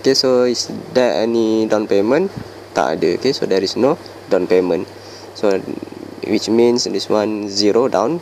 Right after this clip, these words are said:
payment. So, therefore, the balance is fifty thousand. And then R, interest rate, which is zero point zero six.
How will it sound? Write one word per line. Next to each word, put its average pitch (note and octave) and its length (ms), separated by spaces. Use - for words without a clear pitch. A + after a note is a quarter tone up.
payment. - 460
So, - 100
therefore, A#2+ 320
the G#2+ 80
balance G2+ 400
is - 160
fifty - 460
thousand. - 400
And F2+ 60
then B2 240
R, E3 260
interest A2 400
rate, D#3+ 220
which - 180
is G2+ 80
zero G#2 400
point G2 320
zero A2+ 320
six. - 480